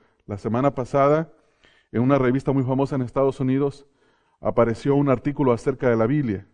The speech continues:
Y el artículo decía que la Biblia está malinterpretada por los cristianos, que es un pecado.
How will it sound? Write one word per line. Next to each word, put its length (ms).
Y 480
el 100
artículo 760
decía 480
que 120
la 140
Biblia 340
está 240
malinterpretada 840
por 120
los 100
cristianos, 540
que 140
es 140
un 100
pecado. 440